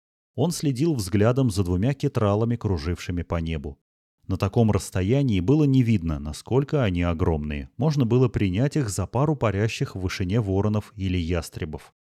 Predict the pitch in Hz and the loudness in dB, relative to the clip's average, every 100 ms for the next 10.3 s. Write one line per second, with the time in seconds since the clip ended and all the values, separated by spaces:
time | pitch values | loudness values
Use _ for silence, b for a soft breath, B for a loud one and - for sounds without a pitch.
0 | _ _ - 147 160 - - 85 101 95 | _ _ -4 0 0 -4 -8 -4 -2 0
1 | - 156 160 143 117 101 - 170 - 160 | 0 2 2 0 0 0 -2 -4 -4 -2
2 | 139 127 - 107 - 131 143 123 87 85 | 0 -2 -2 -4 -4 -2 0 0 0 0
3 | 90 107 - - - 95 147 - 143 104 | 0 -2 -4 -8 -4 -2 -2 -4 -4 -4
4 | - 104 95 95 92 85 85 - 90 82 | -2 -4 -4 -6 -4 -4 -4 -6 -6 -4
5 | 78 73 71 _ _ _ - 92 117 123 | -4 -6 -12 _ _ _ -4 0 0 0
6 | 117 110 101 110 101 87 87 - - 92 | 0 0 2 0 2 -2 -4 -8 -8 -8
7 | - - 90 - 135 127 90 85 104 107 | -8 -6 -6 -2 0 0 -2 -2 0 0
8 | 92 90 95 104 92 90 - 113 104 95 | -2 -2 0 0 0 -2 -2 -2 -2 -4
9 | 95 90 101 90 87 82 82 85 80 113 | -4 0 -2 -2 -6 -4 -2 -2 0 0
10 | 139 - | 0 -4